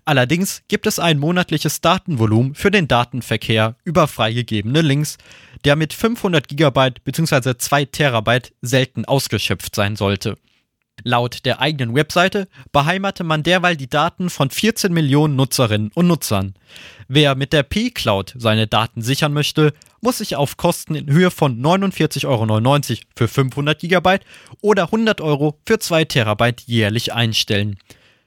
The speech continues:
Familien mit bis zu fünf Nutzerinnen und Nutzern können sich den Speicher der P-Cloud teilen,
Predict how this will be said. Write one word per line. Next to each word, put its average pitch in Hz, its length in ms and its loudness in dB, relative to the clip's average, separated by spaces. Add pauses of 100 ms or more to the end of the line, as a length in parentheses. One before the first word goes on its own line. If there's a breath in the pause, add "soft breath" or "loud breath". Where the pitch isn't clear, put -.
(220 soft breath)
Familien 147 600 2
mit 160 160 -2
bis - 160 -2
zu 175 100 -4
fünf - 380 -2
Nutzerinnen 170 520 0
und 147 120 0
Nutzern 165 560 0
können 170 200 0
sich 160 180 -4
den 131 160 0
Speicher 160 400 0
der 120 160 0
P-Cloud - 600 -2
teilen, 139 380 -2